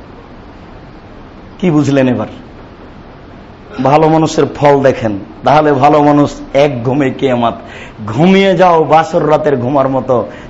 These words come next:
জামাই ঘুমিয়ে আছে, সুন্দর করে ঘর সাজানো হয়েছে। কি দিয়ে বুঝায় আপনাকে শরীয়ত কেমন?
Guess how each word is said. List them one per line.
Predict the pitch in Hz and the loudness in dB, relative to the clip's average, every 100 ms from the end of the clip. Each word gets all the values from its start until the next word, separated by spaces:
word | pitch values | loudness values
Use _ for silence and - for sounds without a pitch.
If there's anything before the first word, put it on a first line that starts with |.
| 120 | 0
জামাই | 127 135 139 | 2 4 2
ঘুমিয়ে | 120 131 127 123 | 0 -2 2 4
আছে, | 123 123 117 | 4 2 -4
সুন্দর | 120 131 127 131 | -2 0 0 2
করে | 127 120 | 0 0
ঘর | 101 135 | 2 0
সাজানো | - 120 120 123 | 0 -4 -2 -4
হয়েছে। | 110 113 117 113 107 - - - - | -4 -6 -4 -4 -4 -8 -20 -20 -10
কি | - | 0
দিয়ে | 156 208 208 | 2 6 6
বুঝায় | 185 196 185 190 | 6 2 4 4
আপনাকে | 180 196 170 170 151 | 2 0 -2 0 -2
শরীয়ত | - 156 151 147 - | 0 0 2 0 0
কেমন? | 131 120 95 | -2 -2 -6